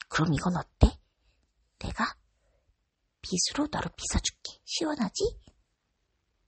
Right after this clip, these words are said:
우와, 반짝반짝 빛나는걸? 음, 그리고 또, 음, 발도 닦아주고. 음, 다 소용없어. 그냥 우리 엄마를 돌려달란 말이야.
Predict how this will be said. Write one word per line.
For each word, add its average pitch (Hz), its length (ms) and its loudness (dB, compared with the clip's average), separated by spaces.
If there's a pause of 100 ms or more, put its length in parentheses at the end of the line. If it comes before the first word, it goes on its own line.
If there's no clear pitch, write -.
(400)
우와, 381 160 0 (280)
반짝반짝 - 680 -2
빛나는걸? 240 580 4 (920)
음, 190 360 0 (460)
그리고 - 400 -8 (140)
또, - 200 -6 (540)
음, 240 500 2
발도 - 380 -4
닦아주고. - 800 2 (800)
음, 240 960 -2 (1500)
다 - 160 2 (100)
소용없어. 381 960 4 (340)
그냥 359 260 -4
우리 302 200 4
엄마를 349 340 2
돌려달란 392 640 6
말이야. 339 260 8